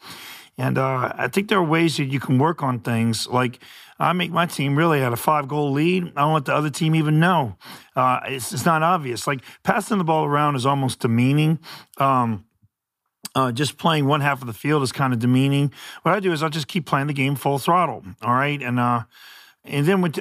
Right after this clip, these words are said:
what happens is when you get to the attacking third and you get to the point of shooting, just do what the kids normally do. Sh-, don't shoot the ball in the goal. Just shoot it wide or high. And, uh,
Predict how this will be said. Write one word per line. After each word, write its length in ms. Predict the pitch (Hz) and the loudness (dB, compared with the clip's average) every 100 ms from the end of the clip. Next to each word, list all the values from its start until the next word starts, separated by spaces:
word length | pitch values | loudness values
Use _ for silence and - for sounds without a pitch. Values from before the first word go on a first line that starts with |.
| 160 | -2
what 140 | 156 | 2
happens 440 | 165 175 165 135 | 2 0 -4 -4
is 240 | 127 127 120 | -2 -2 -2
when 160 | 131 | -2
you 60 | 135 | 0
get 220 | 131 185 | 2 0
to 100 | - | 0
the 120 | 156 | -4
attacking 460 | 143 123 151 - 139 | -4 0 -2 -2 -6
third 200 | 123 175 | 0 2
and 100 | 165 | 2
you 60 | 135 | 0
get 120 | 139 | -2
to 80 | 139 | -4
the 80 | 120 | -4
point 240 | - 139 | 0 0
of 60 | 123 | 2
shooting, 400 | - 185 151 131 | 2 2 2 0
just 220 | 165 127 | -2 0
do 160 | 175 | 2
what 180 | 185 170 | 2 0
the 60 | - | -4
kids 360 | - 180 135 | -2 0 0
normally 420 | 131 147 190 160 110 | 0 2 2 -2 -8
do. 280 | 98 71 - _ _ | -10 -14 -16 _ _
Sh-, 320 | - - - - 123 | -8 -4 -4 -6 -4
don't 380 | 110 156 190 151 _ - | 2 2 0 -6 _ -14
shoot 240 | - 185 160 | 0 0 2
the 60 | |
ball 240 | 170 190 190 | 2 2 2
in 80 | |
the 60 | 190 | 0
goal. 320 | 196 233 180 | 4 2 2
Just 200 | 113 117 | -6 -8
shoot 200 | - 165 | -2 0
it 60 | 160 | 2
wide 460 | 147 190 165 101 | 4 4 2 0
or 120 | 98 104 | -2 0
high. 480 | 160 185 165 80 - - - - - | 2 2 -2 -8 -20 -20 -20 -20 -20
And, 260 | - 135 131 | -6 -2 2
uh, 360 | 131 131 123 | 2 2 0